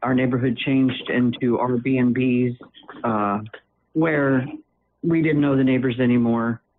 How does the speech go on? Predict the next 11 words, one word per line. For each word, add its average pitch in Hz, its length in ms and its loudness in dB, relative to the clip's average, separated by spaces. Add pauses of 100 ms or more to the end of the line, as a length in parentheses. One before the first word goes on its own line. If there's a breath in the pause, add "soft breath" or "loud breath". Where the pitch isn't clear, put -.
(160)
On 156 140 0
my 151 220 0 (140)
street 143 160 -2
in 123 100 2
particular, 127 760 0
there's 123 220 -2
only 123 300 0
three 123 340 0 (800 soft breath)
permanent 143 320 0
residents: 120 560 0
myself, 120 540 -2